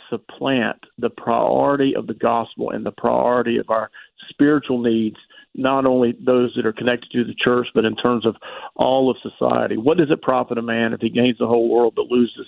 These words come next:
his soul? And our book does continue to bring us back to that point, that we must keep the gospel central and we must keep people's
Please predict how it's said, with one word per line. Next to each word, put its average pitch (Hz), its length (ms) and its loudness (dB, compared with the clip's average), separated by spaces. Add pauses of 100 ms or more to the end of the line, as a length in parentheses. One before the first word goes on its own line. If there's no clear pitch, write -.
his 110 100 -14 (140)
soul? 113 440 2 (120)
And 113 280 0 (840)
our 147 180 0
book 127 440 2 (100)
does 127 260 2 (260)
continue 143 520 -2
to 117 120 0
bring 131 420 0
us 127 80 2 (140)
back 113 380 -2
to 113 100 -6
that 113 300 0
point, 107 380 -6 (380)
that 117 140 2
we 120 140 2
must 127 400 2 (140)
keep - 180 0
the 120 80 0
gospel 117 560 -2 (140)
central 113 500 -2 (260)
and 117 120 0
we 113 100 2
must 123 320 2 (140)
keep - 260 -2
people's 127 440 2